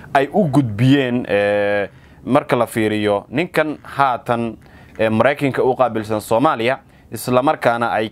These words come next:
ka dalbadeen in lafta gareen uu doorashada furo, uu ogolaado Baydhabo inay ka degaan siyaasiyiinta isaga ka aragtida duwan ee isbedel doonka, Baraawana ay u ogolaado, isla markaana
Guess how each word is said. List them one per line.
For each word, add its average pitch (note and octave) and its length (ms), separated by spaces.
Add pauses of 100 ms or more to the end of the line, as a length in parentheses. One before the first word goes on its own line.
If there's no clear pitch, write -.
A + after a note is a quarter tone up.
ka G3 140
dalbadeen B2 640
in B2 220
lafta C3+ 260
gareen A2+ 420 (380)
uu A2+ 140
doorashada G#2+ 580
furo, - 360 (320)
uu A#2+ 120
ogolaado A2+ 580
Baydhabo A2 420
inay A#2 220 (100)
ka D#3 100
degaan A2+ 420 (200)
siyaasiyiinta A#2+ 800
isaga A2+ 320
ka B2+ 160
aragtida A#2+ 380
duwan A#2 300
ee G#2 80
isbedel G2 460
doonka, D3 440 (380)
Baraawana A#2+ 480
ay G2+ 80
u D#3 240
ogolaado, C#3+ 580 (340)
isla A#2+ 340
markaana G#2+ 580